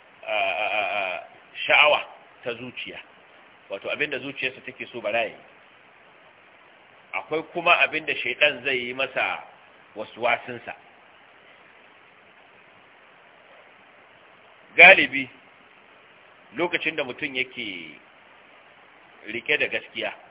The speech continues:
kuma yake sa Allah a cikin lamarinsa, to shi ɗaya yana tsoronsa.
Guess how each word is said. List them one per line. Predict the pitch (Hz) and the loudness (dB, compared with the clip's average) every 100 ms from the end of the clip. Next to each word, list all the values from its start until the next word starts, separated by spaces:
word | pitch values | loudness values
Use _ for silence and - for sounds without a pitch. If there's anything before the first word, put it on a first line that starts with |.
| - - - - - - | -20 -20 -20 -20 -20 -12
kuma | 123 | -2
yake | 139 143 120 101 - - - - - - - - - - | -2 -2 -6 -10 -12 -20 -20 -20 -20 -20 -20 -20 -8 2
sa | 143 113 | 4 4
Allah | 123 98 | 2 -2
a | - | -4
cikin | - 123 | -8 -4
lamarinsa, | 117 110 98 98 - - - - - - - - - | -4 -4 -8 -12 -18 -20 -20 -20 -20 -20 -20 -20 -18
to | 135 | -12
shi | - | -4
ɗaya | 175 180 | 2 2
yana | 131 | 2
tsoronsa. | - 101 104 - | -2 -8 -8 -10